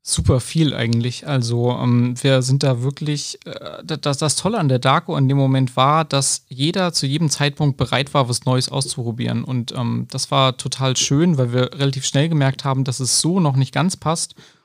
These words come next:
und sind dann mit verschiedenen Teams viele, viele verschiedene Wege, äh, gegangen. Also wir haben zum Beispiel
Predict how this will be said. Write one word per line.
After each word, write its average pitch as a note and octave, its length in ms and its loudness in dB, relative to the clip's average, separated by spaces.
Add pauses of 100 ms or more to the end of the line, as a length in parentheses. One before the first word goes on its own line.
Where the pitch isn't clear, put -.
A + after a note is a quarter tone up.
(100)
und C#3 200 4
sind D3 220 0
dann D3 160 4
mit C3+ 200 2
verschiedenen F3 480 2
Teams E3+ 320 0
viele, C#3 260 -4
viele G3 260 -2
verschiedene C#3+ 500 0
Wege, C#3 380 2
äh, B2+ 100 -2
gegangen. B2 420 0
Also A#2+ 220 -4
wir A#2+ 100 -2
haben C#3+ 140 -2
zum C#3 160 -4
Beispiel B2+ 540 0